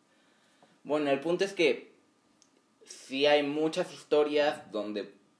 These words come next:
puedes forzar algo, como por ejemplo, ellos pusieron el ejemplo de, ah, la leyenda de Korra de el Korrasami, que no me juzguen, o sea,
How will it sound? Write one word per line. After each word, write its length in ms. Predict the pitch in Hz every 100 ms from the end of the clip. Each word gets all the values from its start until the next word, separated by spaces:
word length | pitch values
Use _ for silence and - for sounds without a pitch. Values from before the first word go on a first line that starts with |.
| _ _
puedes 360 | 120 123 123 123
forzar 400 | 110 - 123 120
algo, 460 | 135 143 139 117 110
como 240 | 110 107
por 120 | 113
ejemplo, 240 | 113 123 - - -
ellos 220 | 180 214
pusieron 420 | - - 147 156
el 120 | 139 117
ejemplo 420 | 135 127 139 135
de, 580 | 113 107 107 107 107 - _ _ _ _ _ _ _ _ -
ah, 300 | 104 104 104
la 100 | 110
leyenda 420 | 110 113 123 131
de 180 | 131 120
Korra 400 | 131 131 131 131
de 540 | 123 113 107 101 98 - _ _ _ _ _
el 200 | 113 110
Korrasami, 600 | 113 110 110 131 139 143
que 400 | 123 113 104 - - _ _ _ _ _ _ -
no 120 | 156
me 100 | 180
juzguen, 480 | 180 185 175 175 156
o 60 |
sea, 480 | 131 139 135 - -